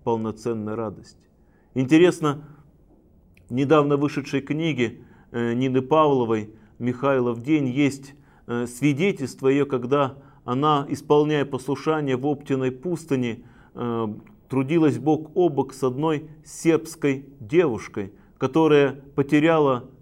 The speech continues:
в Сербии все, всю свою семью. Ничего, она совершенно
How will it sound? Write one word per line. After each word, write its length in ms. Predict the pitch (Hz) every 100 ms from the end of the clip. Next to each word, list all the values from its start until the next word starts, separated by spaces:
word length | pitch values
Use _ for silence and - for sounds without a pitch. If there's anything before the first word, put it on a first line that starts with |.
| -
в 60 |
Сербии 720 | - - 175 156 127 127 117 - -
все, 500 | - - 160 98 - - _ _ _
всю 260 | - 190 180
свою 300 | - 165 156
семью. 520 | 156 139 110 101 - - _ _ _ -
Ничего, 680 | 139 147 - 190 170 117 117
она 180 | 127
совершенно 600 | 131 147 143 - 185 180